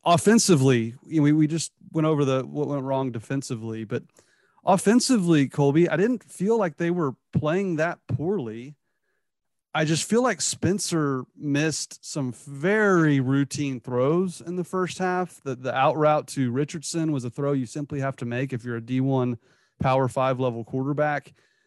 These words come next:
The slant to Presley over the middle, I thought were just routine throws that you simply have to make. And look, he had a lot of drops too from, from Tay Martin, which obviously hindered his performance on the day. And,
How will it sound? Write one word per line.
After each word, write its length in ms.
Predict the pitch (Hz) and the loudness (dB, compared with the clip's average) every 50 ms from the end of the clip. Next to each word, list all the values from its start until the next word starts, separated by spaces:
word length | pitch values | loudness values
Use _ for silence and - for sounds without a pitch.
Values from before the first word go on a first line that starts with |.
| _ _ | _ _
The 80 | - 131 | -8 -6
slant 560 | - - - 147 147 151 156 156 160 147 _ _ - | -4 -4 -2 0 2 2 2 0 0 -2 _ _ -10
to 100 | - 135 | -8 -6
Presley 520 | - 117 139 139 143 - - - 151 147 | -2 0 2 2 0 -2 -4 -2 0 0
over 160 | 147 131 123 | 0 -2 -2
the 60 | 117 | -4
middle, 380 | 113 110 123 139 156 170 170 160 | -6 -4 -2 -2 0 0 0 0
I 100 | 151 143 | 0 -2
thought 220 | 127 - 147 135 | -2 -2 -4 -4
were 100 | 143 139 | -4 -6
just 200 | 123 120 123 113 | -8 -8 -10 -14
routine 680 | 123 127 131 147 180 214 202 - - 220 214 208 208 185 | -10 -6 -2 0 0 0 -2 -4 -6 -6 -6 -6 -8 -6
throws 680 | - 160 156 151 151 143 131 123 120 117 117 110 113 | -4 -2 -2 0 0 0 -2 -4 -4 -8 -10 -14 -14
that 360 | 113 127 127 123 123 117 - _ _ _ _ _ _ _ _ _ _ _ _ _ _ _ | -8 -4 -2 -2 -2 -2 -4 _ _ _ _ _ _ _ _ _ _ _ _ _ _ _
you 80 | - 156 | -4 -2
simply 400 | 135 - - 247 254 - 226 202 | -2 0 0 0 2 2 2 2
have 220 | 185 196 190 175 _ | 4 2 0 -2 _
to 80 | - 147 | -2 -2
make. 520 | 135 131 127 110 - - - - - - _ | 0 0 -2 -4 -6 -12 -18 -20 -20 -16 _
And 440 | 165 165 151 151 147 147 139 135 147 _ _ _ _ _ - | -6 -4 -2 -2 -2 -2 -2 -4 -6 _ _ _ _ _ -4
look, 340 | 180 170 135 123 _ - _ _ _ _ _ _ _ _ _ _ _ _ _ | -2 0 0 -2 _ -14 _ _ _ _ _ _ _ _ _ _ _ _ _
he 160 | - 160 170 | -2 0 2
had 140 | 180 185 180 | 2 2 2
a 40 | 165 | 0
lot 180 | 165 165 170 170 | 0 0 0 -2
of 80 | 156 | -2
drops 460 | 127 135 156 151 135 123 - - - | -2 -2 -2 -2 -2 -2 -6 -10 -10
too 400 | - - 147 139 120 107 98 - _ | -6 -4 -2 -2 -2 -2 -4 -8 _
from, 340 | _ - 135 131 120 120 120 | _ -8 -6 -4 -4 -6 -6
from 160 | - 135 120 | -6 -6 -6
Tay 180 | - - 139 135 | -4 -2 -2 0
Martin, 440 | 127 131 127 117 110 107 104 104 107 | 0 0 0 0 -2 -4 -6 -8 -8
which 440 | 117 139 127 117 101 - - - - _ _ _ _ _ _ _ _ _ _ | -6 -4 -4 -4 -6 -8 -12 -14 -14 _ _ _ _ _ _ _ _ _ _
obviously 400 | 139 143 139 139 - - 143 120 | 0 2 2 0 0 0 -2 0
hindered 280 | 135 139 131 123 120 | 0 0 -2 -2 -2
his 140 | 123 123 - | -4 -6 -8
performance 420 | _ 120 - - 131 127 123 120 - | _ -16 -10 -6 -6 -4 -4 -4 -4
on 80 | 123 | -6
the 80 | 120 117 | -6 -4
day. 300 | 113 135 139 139 143 139 | 0 0 0 0 0 -2
And, 240 | 139 127 123 120 | -6 -8 -10 -12